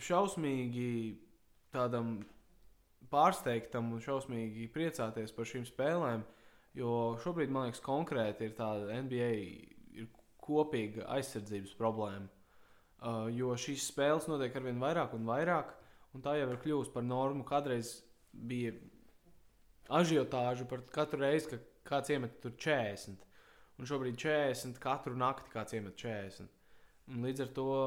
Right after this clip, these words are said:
mm, es pat, man ir grūti kļ-, kļūt, ā, ļoti tādam, ā, pacilātam par šādām spēlēm, jo tas vienkārši notiek ar šādu, tas notiek visu laiku, un es domāju, ka N B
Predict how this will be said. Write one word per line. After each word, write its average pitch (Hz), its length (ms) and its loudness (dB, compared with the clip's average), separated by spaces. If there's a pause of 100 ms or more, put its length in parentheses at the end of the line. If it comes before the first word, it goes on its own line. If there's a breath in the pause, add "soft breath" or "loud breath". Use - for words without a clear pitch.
(760)
mm, 65 420 -16 (220)
es 131 100 -10
pat, 151 320 -6
man 165 140 4
ir 156 80 -2
grūti 196 400 8
kļ-, 135 340 -4
kļūt, 160 380 0
ā, 123 100 2 (220)
ļoti 135 260 0
tādam, 120 320 0 (560 loud breath)
ā, 117 160 -6 (460)
pacilātam 120 720 2
par 113 180 -4
šādām 117 320 0
spēlēm, 135 540 2
jo 120 180 0
tas 127 240 -4
vienkārši 135 320 -2
notiek 135 240 -2
ar 117 160 -4
šādu, 123 320 0 (800 soft breath)
tas - 180 -6
notiek 143 240 -2
visu 147 240 -2
laiku, 127 480 0
un 113 220 -2
es - 180 -12
domāju, 147 320 0
ka 131 140 0
N 151 100 -2
B 143 80 4